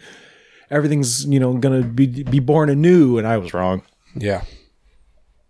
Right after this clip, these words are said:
Speaker 2: Well.
Speaker 1: Live and learn. <laughs>
Speaker 2: It's like, I mean, I knew it was gonna be bad. <laughs> Like, uh, last night, or I went, I went to see it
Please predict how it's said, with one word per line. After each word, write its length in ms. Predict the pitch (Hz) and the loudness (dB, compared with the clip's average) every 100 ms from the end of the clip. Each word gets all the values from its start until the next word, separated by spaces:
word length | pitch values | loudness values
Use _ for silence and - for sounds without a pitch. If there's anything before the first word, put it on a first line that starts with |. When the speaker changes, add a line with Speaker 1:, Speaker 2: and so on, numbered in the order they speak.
| _ _ _ _ _ | _ _ _ _ _
Speaker 2:
Well. 240 | 123 117 113 - - - - - - - | -8 -8 -8 -16 -20 -20 -20 -20 -20 -2
Speaker 1:
Live 140 | 165 | 0
and 100 | 175 | 4
learn. 200 | 139 117 - | 2 0 -4
<laughs> 60 | - _ - - - _ _ _ - - - _ _ | -14 _ -14 -12 -12 _ _ _ -20 -20 -20 _ _
Speaker 2:
It's 60 | - | -4
like, 100 | 120 | 0
I 80 | 127 | 2
mean, 180 | 123 | 2
I 80 | 117 | 2
knew 160 | 110 104 | 2 0
it 40 | |
was 100 | 92 | -2
gonna 120 | 101 | -6
be 80 | 92 | -8
bad. 280 | 90 85 101 | -8 -10 -8
<laughs> 760 | 123 784 807 - - - - - - - - - - - - _ _ - _ _ | -8 -4 -2 0 0 -2 -4 -10 -14 -20 -20 -20 -20 -20 -20 _ _ -20 _ _
Like, 280 | 135 123 - _ _ _ _ _ _ _ _ _ _ | 0 0 -6 _ _ _ _ _ _ _ _ _ _
uh, 380 | 117 104 95 87 - _ _ _ | -2 0 -2 -6 -12 _ _ _
last 280 | 110 101 - | -2 -2 -2
night, 340 | 107 98 101 - | -4 -4 -6 -6
or 140 | 117 110 | 0 2
I 60 | |
went, 200 | 123 135 | 2 2
I 20 | 139 | 2
went 140 | 147 | 2
to 60 | - | 0
see 180 | 143 131 | 0 0
it 180 | 117 | 0